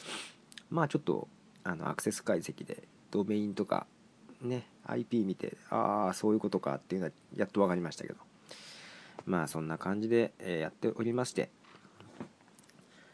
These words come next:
えー、まあ、今年はあといくつながり一回ですね。ちょっとまとめ的なことをやりたいなと思いつつ、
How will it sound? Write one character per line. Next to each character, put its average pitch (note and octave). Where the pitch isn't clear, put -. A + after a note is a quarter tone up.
え D2
ー、 D3+
ま B2
あ、 -
今 -
年 D#3+
は E3+
あ F3+
と -
い -
く -
つ -
な G2+
が G2
り E2+
一 F#2
回 B2+
で D#2
す -
ね。 G2+
ち -
ょ -
っ -
と G2+
ま D#2+
と F#2+
め G#2
的 C3
な D3+
こ E3
と D#3+
を -
や A2+
り C3
た D#3
い C#3+
な E3+
と -
思 A#3
い C#4+
つ -
つ、 -